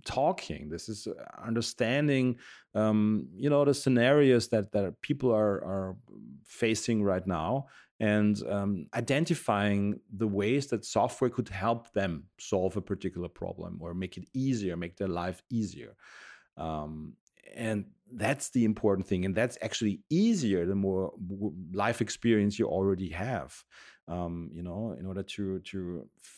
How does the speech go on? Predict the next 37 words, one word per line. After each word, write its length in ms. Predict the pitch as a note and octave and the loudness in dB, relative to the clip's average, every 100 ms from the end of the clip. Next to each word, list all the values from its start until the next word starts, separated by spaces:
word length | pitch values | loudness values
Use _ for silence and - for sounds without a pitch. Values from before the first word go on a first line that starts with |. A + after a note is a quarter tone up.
| - | -8
feel 420 | C#3 C#3+ C#3+ B2+ - | 2 4 6 2 -4
other 300 | - A2+ A#2+ | -6 -2 0
people, 540 | G#2+ B2 A2 F#2+ F2+ E2+ | 2 2 0 0 -4 -4
to, 280 | - G2 E2+ | -6 -8 -8
to 220 | - F#2 | -10 -12
get 200 | F2 G2+ - | -6 -6 -4
to 100 | A2+ | -2
know 320 | G#2 A2 A#2+ | 0 2 2
them, 300 | A#2 G#2 G2+ - | 2 0 -4 -4
to 180 | G2 F#2 | -4 -4
understand 760 | F2 F#2 - A2 G#2+ A2+ A2+ | -6 -8 -6 -2 0 0 0
where 140 | G#2 F#2+ | 0 -2
they 160 | F#2 | -2
are 100 | F2+ | -4
coming 400 | - G#2 G2 F#2 | -4 -6 -4 -6
from. 440 | - F2+ F2 E2+ F2 - - - _ | -8 -8 -8 -8 -12 -18 -20 -20 _
Um, 560 | F2+ F2 E2+ E2+ E2+ E2+ - _ _ - | -6 -4 -4 -6 -8 -10 -14 _ _ -4
and 140 | C3 | 2
then, 200 | C#3 F3+ | 4 4
of 120 | - | 0
course, 360 | - D3 - - - G2+ G#2 | 2 2 2 -6 -12 -10 -6
you 320 | G2+ G2+ G2 - - | -2 -2 -2 -8 -10
sort 140 | F#2 | -8
of 100 | F#2 | -4
translate 640 | - G2 - F#2 E2 B2 B2+ | -2 -2 -2 -2 0 0 0
what 200 | A2 - | -2 -2
you 60 | |
found 320 | G#2 F#2+ F2+ | -6 -4 -4
out 240 | D2 A#2+ F3 | -4 -4 -4
and 160 | C#3+ | -6
translate 400 | - B2+ - G2+ | -6 -8 -2 0
it 80 | A2+ | 0
into 220 | A2+ - | -2 -6
code. 340 | - - - - | -14 -14 -12 -10
That's, 300 | D#2+ - - | -12 -12 -12
that's, 360 | - E2+ - - | -12 -12 -16 -12
um, 340 | F2 F#2 F2+ | -8 -6 -6